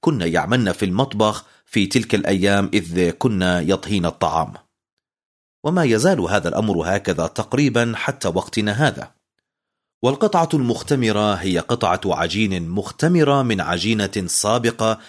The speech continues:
لكي تختمر وتعمل عمل الخميرة في تخمير العجينة كلها. وبصراحة، اسمحوا لي أن أضيف ملاحظة، إن الخبز المختمر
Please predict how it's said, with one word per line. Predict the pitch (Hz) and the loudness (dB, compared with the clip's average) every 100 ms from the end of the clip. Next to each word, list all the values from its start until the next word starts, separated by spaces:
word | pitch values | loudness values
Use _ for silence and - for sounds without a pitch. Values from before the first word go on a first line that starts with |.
| - | -10
لكي | - 127 147 131 | -4 0 0 0
تختمر | 139 139 - 190 175 123 | -2 -4 -2 0 2 4
وتعمل | 120 87 87 - 113 113 95 | 2 2 -2 -2 -2 -2 -2
عمل | 82 101 120 98 | 0 0 0 0
الخميرة | 87 - 113 135 180 151 156 151 _ | -4 -4 -2 2 4 4 2 0 _
في | - 151 | -4 -2
تخمير | 147 139 - 131 127 123 | 0 -2 -2 0 2 2
العجينة | 98 98 98 113 107 101 104 | 2 0 0 0 0 -2 -2
كلها. | - 95 78 76 67 - _ _ _ _ | -2 -2 -2 -6 -8 -10 _ _ _ _
وبصراحة، | 69 - - 95 123 - 87 - _ _ _ _ _ _ - | -10 -4 -2 2 0 0 -4 -6 _ _ _ _ _ _ -6
اسمحوا | - 160 113 | 0 0 2
لي | 107 117 | 2 2
أن | - 104 | 0 -2
أضيف | 92 104 90 | -2 0 0
ملاحظة، | 82 85 80 - 113 92 - 120 147 - _ _ _ - | -2 -2 -2 0 0 0 -2 -2 -2 -8 _ _ _ -2
إن | 160 170 | 2 2
الخبز | 151 202 147 143 | 2 0 2 0
المختمر | 143 123 160 - 147 143 147 131 | 2 2 -2 -2 -2 2 0 -2